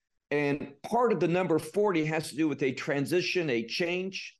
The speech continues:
And that's what God wants to do in the festival of Sukkot. He wants to bring a change in our life, but in order to receive that change, we need to be willing to depend upon him, to trust him.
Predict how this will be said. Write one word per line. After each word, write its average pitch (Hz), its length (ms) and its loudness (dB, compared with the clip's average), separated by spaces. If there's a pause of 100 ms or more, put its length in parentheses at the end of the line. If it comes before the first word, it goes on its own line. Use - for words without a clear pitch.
(280)
And 185 100 2
that's 226 220 0
what 185 160 0
God 180 260 2
wants 160 220 -2
to 151 80 -2
do 151 400 4
in 131 100 2
the 123 60 2
festival 139 640 0
of - 80 0
Sukkot. 117 500 0 (240)
He 151 100 4
wants 180 320 2
to 170 60 0
bring 156 320 0
a 131 80 2
change 208 500 0
in 170 80 0
our 147 160 2
life, 160 380 0
but 156 140 0
in 156 100 0
order 180 240 2
to 151 200 -8
receive 156 440 -2
that 120 180 0
change, - 560 -4 (440)
we 147 120 2
need 160 200 4
to 156 80 -4
be 151 140 4
willing 156 380 2
to 139 360 2 (120)
depend 156 600 0
upon 135 380 -2
him, 147 340 0
to 127 140 0
trust - 600 -4
him. 131 400 2